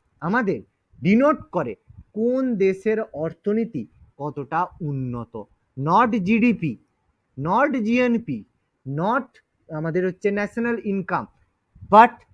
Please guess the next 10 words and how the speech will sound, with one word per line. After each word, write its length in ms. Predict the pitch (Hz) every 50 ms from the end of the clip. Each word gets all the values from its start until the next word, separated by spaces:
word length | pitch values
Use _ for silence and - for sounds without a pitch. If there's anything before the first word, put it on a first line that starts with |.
| _ _ _ _
পিসিআই। 640 | 190 190 185 160 - _ 175 165 151 139 117 104 - - _ _ _ _ _ _
তাহলে 160 | - 147 156
যদি 200 | 139 156 156 214
পরীক্ষায় 480 | 214 226 226 214 214 - - 226 226 214
question 640 | 220 _ _ _ - 175 170 175 _ 208 208 208
করে 260 | 208 226 214 175 127 - - _ _ _ _ _ _ _ _ _ _ _ _ _ _ _ _
কোন 240 | 151 180 214 262 277
দেশের 320 | 262 277 262 269 285 262
অর্থনীতি 880 | 233 - 160 175 190 175 - _ - 240 254 262 247 - 220 156 113 - - - - - - - -
উন্নত, 500 | 208 226 240 247 254 262 262 247 -